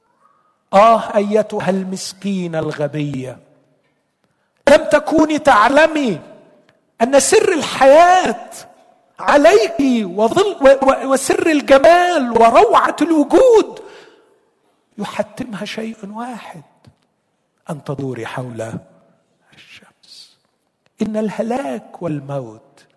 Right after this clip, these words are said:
هو في دورانك حول نفسك بالاستقلال عن الشمس. هذا كان حالي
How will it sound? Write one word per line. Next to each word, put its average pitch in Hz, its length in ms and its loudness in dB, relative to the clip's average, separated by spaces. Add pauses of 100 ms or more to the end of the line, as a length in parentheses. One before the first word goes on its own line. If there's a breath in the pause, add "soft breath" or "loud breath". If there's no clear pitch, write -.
(380)
هو 135 160 -10
في 135 160 -16
دورانك 117 640 -10
حول 117 480 -12 (640)
نفسك - 340 -20 (100)
بالاستقلال 113 1000 -12 (640)
عن 110 200 -20
الشمس. - 420 -20 (180 loud breath)
هذا 262 360 -6
كان 196 420 -4
حالي 131 840 -8